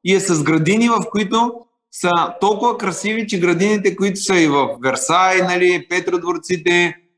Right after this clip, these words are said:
Шонбрун, можем да кажем, че, защото при нас с гледка всичко, наистина е много красива държавата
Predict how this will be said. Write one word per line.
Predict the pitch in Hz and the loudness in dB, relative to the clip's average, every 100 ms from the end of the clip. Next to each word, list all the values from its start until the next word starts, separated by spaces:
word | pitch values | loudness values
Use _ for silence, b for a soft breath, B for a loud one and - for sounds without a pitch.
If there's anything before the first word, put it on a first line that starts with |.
| - | -2
Шонбрун, | 185 190 180 190 190 190 _ | 2 2 2 2 0 -6 _
можем | 165 196 196 | -2 0 0
да | 185 - | 0 0
кажем, | 185 190 196 | 0 0 -2
че, | - 190 156 - _ | -2 -4 -4 -12 _
защото | - 185 185 190 | -6 -4 -4 -2
при | 165 | 0
нас | 175 190 170 | 2 0 0
с | 143 | -2
гледка | 127 185 190 151 | 0 -2 -2 -6
всичко, | 190 196 196 | -4 -4 0
наистина | 180 190 196 196 | 2 2 2 0
е | 185 | 2
много | 180 175 | 2 2
красива | 160 151 165 151 | -2 0 0 2
държавата | 143 135 175 196 190 208 | 0 2 2 0 0 -4